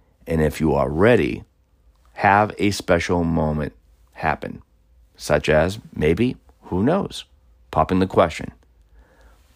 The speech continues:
Be creative, have fun. It's an adventure, and you are creating a memory. It doesn't take a lot of work. However, as I'm putting this little, uh, episode together,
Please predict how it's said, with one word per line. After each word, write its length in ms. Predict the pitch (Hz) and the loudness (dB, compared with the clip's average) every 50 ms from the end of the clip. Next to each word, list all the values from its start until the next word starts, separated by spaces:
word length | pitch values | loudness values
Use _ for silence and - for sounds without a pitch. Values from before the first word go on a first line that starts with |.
| _ _ - | _ _ 2
Be 180 | 107 110 107 | 4 4 4
creative, 680 | 107 - - 117 113 104 95 90 90 85 - - - - - - _ _ - | 2 0 2 4 4 6 6 6 6 4 2 -2 -4 -8 -20 -20 _ _ -12
have 420 | - - 107 110 113 113 110 107 | -4 0 2 4 4 4 2 0
fun. 460 | - - - 110 104 92 76 64 52 - - - | -4 -2 2 4 4 4 4 2 -2 -8 -6 0
It's 220 | - 101 95 - | 2 2 2 2
an 100 | - 101 | 2 2
adventure, 720 | 92 87 82 85 95 104 107 113 113 - 127 127 131 135 - - - - - _ _ - | 2 2 2 2 2 4 4 4 4 2 2 0 0 -2 -6 -14 -20 -20 -20 _ _ 0
and 360 | 101 101 101 104 107 113 110 | 4 4 6 6 4 4 2
you 240 | 98 98 98 92 90 | 2 2 4 4 4
are 120 | 87 85 | 4 2
creating 760 | - - - - 92 90 87 92 90 87 90 87 87 85 - _ _ - | 0 -4 -2 0 2 4 6 6 6 4 4 2 2 0 -4 _ _ -2
a 120 | 82 85 | -2 0
memory. 680 | 80 80 80 82 85 85 80 76 - 60 - - - _ _ _ _ _ _ _ - | 0 0 2 2 2 2 2 0 -2 -4 -6 -8 -10 _ _ _ _ _ _ _ -4
It 220 | - 90 85 - - | -2 -2 -2 0 4
doesn't 360 | 98 95 101 107 117 113 107 | 4 4 4 4 2 0 2
take 200 | - 120 107 98 | 2 2 2 4
a 80 | 104 | 4
lot 200 | 104 101 101 101 | 4 4 4 4
of 80 | 101 92 | 4 2
work. 420 | 87 82 82 82 87 98 - - - _ - - _ _ _ - | 2 2 4 4 2 2 -2 -14 -20 _ -20 -20 _ _ _ -6
However, 560 | - 78 82 95 120 131 104 90 92 104 117 _ _ _ _ _ _ _ _ _ _ - | 0 2 4 6 6 6 4 2 0 0 -6 _ _ _ _ _ _ _ _ _ _ -10
as 200 | - - 76 78 | -6 -4 -2 0
I'm 380 | 80 82 80 80 76 65 - - _ _ _ _ _ _ _ - - - _ - | 2 2 2 2 0 -2 -4 -8 _ _ _ _ _ _ _ -20 -20 -18 _ 2
putting 260 | - 127 127 117 107 | 4 6 6 6 6
this 180 | 98 90 - | 6 4 4
little, 400 | - 95 87 85 82 80 78 76 - - - - | 4 4 6 6 4 4 2 0 -6 -10 -4 0
uh, 200 | - 80 78 - | 2 2 2 2
episode 460 | - 92 76 87 85 - 80 78 78 | 0 0 0 0 0 2 2 2 2
together, 400 | 80 76 82 82 85 95 101 101 | 2 2 4 4 4 4 2 0